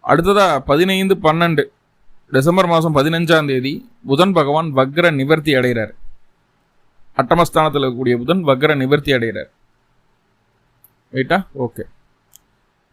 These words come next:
பதினாறாம் தேதி உங்களுடைய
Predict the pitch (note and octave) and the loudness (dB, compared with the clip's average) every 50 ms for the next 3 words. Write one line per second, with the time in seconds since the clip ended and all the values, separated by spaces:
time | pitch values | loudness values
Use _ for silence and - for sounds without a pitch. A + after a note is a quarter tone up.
0 | _ _ _ - - E3+ G#3+ A3 A#3 A3+ A3 G#3 G3+ F#3 F3 E3+ D#3 C3+ A#2 - | _ _ _ 4 4 4 4 4 4 4 2 2 0 0 0 -2 -2 -2 -6 -8
1 | _ _ _ _ _ _ _ - - - _ _ _ _ _ _ - D3 D#3 D#3 | _ _ _ _ _ _ _ -20 -20 -20 _ _ _ _ _ _ -4 2 4 4
2 | D#3+ D#3+ D3+ D#3+ F3 G#3+ B3 B3+ - | 4 4 4 2 2 0 -2 -4 -6